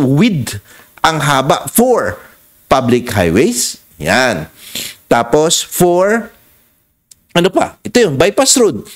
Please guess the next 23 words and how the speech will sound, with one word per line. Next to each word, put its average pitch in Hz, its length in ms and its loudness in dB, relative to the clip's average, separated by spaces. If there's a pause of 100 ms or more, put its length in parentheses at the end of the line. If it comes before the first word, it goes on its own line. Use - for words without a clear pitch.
Kaya 247 160 2
pag, 226 160 0
pag 160 160 0
dumaan 202 400 2
ng 208 80 0
bypass 185 400 0
road 170 80 2
sa 151 160 2
inyo, 131 240 0 (160)
sixty 165 240 2
meters, 147 320 0
sabi 160 240 2
mo, 156 160 -2 (160)
"Bayaran 165 400 2
kami." 135 320 0 (160)
Hindi 240 160 2
kayo 233 240 2
babayaran 220 720 2 (240)
dahil 185 400 2
ang 180 160 0
hawak 170 400 0
nyo 156 160 0
na 135 240 0